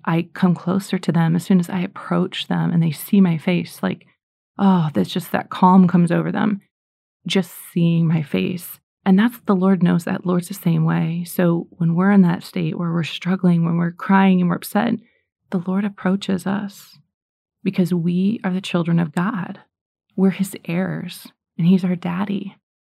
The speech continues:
This is from Romans eight fourteen through seventeen. We cry, "Abba, Father." The Spirit himself bears witness with our spirit that we are children of God.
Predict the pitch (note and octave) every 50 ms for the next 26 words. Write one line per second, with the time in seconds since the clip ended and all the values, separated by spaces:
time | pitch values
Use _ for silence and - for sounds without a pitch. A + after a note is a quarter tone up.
0 | _ _ _ _ - G3 G3 - F#3 - - F#3 E3+ E3+ E3+ E3 E3 E3 E3 E3+
1 | E3+ E3+ E3+ - - - _ _ _ _ _ _ _ F3+ E3 D#3 E3 - - _
2 | _ _ - F3+ - - _ _ - F#3 F3 F3 E3+ - F3+ E3 - - F3 D#3+
3 | E3+ - - - F3+ F3 F3 F3 F#3 F3 - - _ _ _ _ _ _ _ _
4 | _ _ _ _ - G3+ G3+ G3+ - - F3+ E3+ E3+ E3+ E3+ F3 F#3 F#3 - _
5 | _ _ - - F3+ F#3 F#3+ F#3 - E3 E3+ F3 E3 E3+ - - _ - - F3+
6 | F3 F#3 F3+ F3 - - G3+ F#3+ F3 - - _ _ _ _ _ _ _ _ _
7 | _ _ _ - - F#3 - - - - - G3 G3 G3+ - F#3 G3 F#3+ E3+ -
8 | - F#3 F3+ E3+ - - F#3 E3+ E3+ E3+ F3 E3 E3 F3+ - - F3+ G3 G3+ G3
9 | - - F3 - - - F3 F3+ G3 - - - F#3+ F#3 G3 G#3 A3 B3+ A#3 -
10 | _ _ _ _ _ _ _ _ _ _ - F#3 F3 E3+ E3+ F#3+ F#3+ F#3+ G3 F3
11 | E3+ - - - F3 E3 E3+ F3 E3+ E3+ D#3+ - E3+ D#3+ E3 E3+ E3+ E3+ F3 F3+
12 | F#3 F#3+